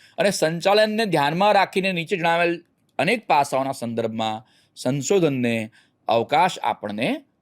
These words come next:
જણાય છે, જેમ કે શૈક્ષણિક વ્યવસ્થાપન અને સંચાલનનો ઇતિહાસ, શૈક્ષણિક વ્યવસ્થાપન અને સંચાલનની પ્રવર્તમાન પરિસ્થિતિ, શૈક્ષણિક વ્યવસ્થાપન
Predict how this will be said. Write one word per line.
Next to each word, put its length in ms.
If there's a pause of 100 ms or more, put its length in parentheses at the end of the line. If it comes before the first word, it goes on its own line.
(140)
જણાય 280
છે, 180 (400)
જેમ 160
કે 100
શૈક્ષણિક 520
વ્યવસ્થાપન 760 (260)
અને 120
સંચાલનનો 800 (140)
ઇતિહાસ, 640 (340)
શૈક્ષણિક 680
વ્યવસ્થાપન 760 (360)
અને 140
સંચાલનની 720
પ્રવર્તમાન 800 (240)
પરિસ્થિતિ, 600 (720)
શૈક્ષણિક 540
વ્યવસ્થાપન 760